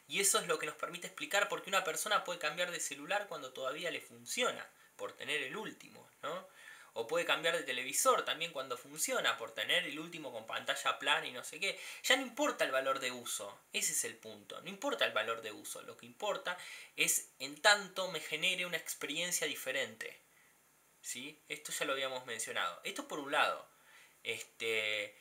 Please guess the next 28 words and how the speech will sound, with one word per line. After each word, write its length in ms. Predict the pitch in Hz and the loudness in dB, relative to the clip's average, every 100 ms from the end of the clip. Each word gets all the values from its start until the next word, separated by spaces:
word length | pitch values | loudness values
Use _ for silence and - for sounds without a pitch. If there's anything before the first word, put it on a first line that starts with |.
| - - | -18 2
por 140 | 190 | 4
otro 160 | 208 240 | 6 8
lado 280 | 240 226 190 | 10 10 8
también 320 | 185 214 202 | 4 4 4
aparece 340 | 180 170 208 | 4 4 0
un 80 | 196 | -4
consumo 880 | 170 165 170 - 240 196 196 208 - - - - | -2 2 4 2 0 -2 -2 -4 -8 -20 -20 -8
de, 440 | 131 175 185 190 - _ | 2 2 2 -4 -12 _
eh, 680 | 127 131 123 117 110 95 - _ _ | 2 4 4 0 -2 -6 -14 _ _
respecto 460 | - - - 196 196 | -8 -6 -4 0 2
de 40 | - | 4
la 100 | - | 4
salud. 360 | 170 208 - - _ _ _ _ _ | 2 -2 -8 -14 _ _ _ _ _
La 160 | - 143 | 0 2
salud 400 | - 233 302 311 - _ _ - | 6 4 2 -4 -14 _ _ 0
se 200 | 175 165 | 0 2
pensaba 560 | 170 175 220 233 208 | 2 4 8 8 8
en 80 | 143 | 6
la 80 | - | 2
modernidad 480 | 131 135 147 170 - | 2 2 4 2 4
sólida 600 | - 208 233 185 127 - | 2 2 2 2 2 4
como, 380 | 117 95 - - - - - - - | 2 0 -10 -16 -18 -16 -14 -8 6
digamos, 320 | 147 120 113 - | 6 6 2 2
uno, 400 | 240 202 113 - | 2 4 0 0
el, 260 | 165 170 147 | 0 2 6
la, 180 | 151 156 | 8 8
la 160 | 156 | 6
salud 260 | - 208 | 4 4